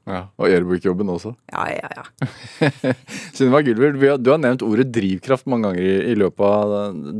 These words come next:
Speaker 1: denne timen som snart går mot slutten. Hva, men hva tenker du er liksom din drivkraft? N-, når du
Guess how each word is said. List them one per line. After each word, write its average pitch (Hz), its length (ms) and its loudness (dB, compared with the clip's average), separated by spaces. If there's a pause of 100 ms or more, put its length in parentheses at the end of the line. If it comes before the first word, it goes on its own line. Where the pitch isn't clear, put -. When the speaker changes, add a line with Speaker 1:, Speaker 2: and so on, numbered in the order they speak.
Speaker 1:
denne 95 180 -4
timen 98 320 -6
som 98 160 -12
snart 95 240 -6
går 98 140 -4
mot 98 100 -6
slutten. 104 320 -6
Hva, 139 140 2 (240)
men 120 100 0
hva 170 140 2
tenker 160 380 -2
du - 40 -2
er 101 380 2
liksom 107 320 -4 (1300)
din 117 220 0
drivkraft? 92 560 -6
N-, 113 240 -4
når 123 160 2
du 127 60 0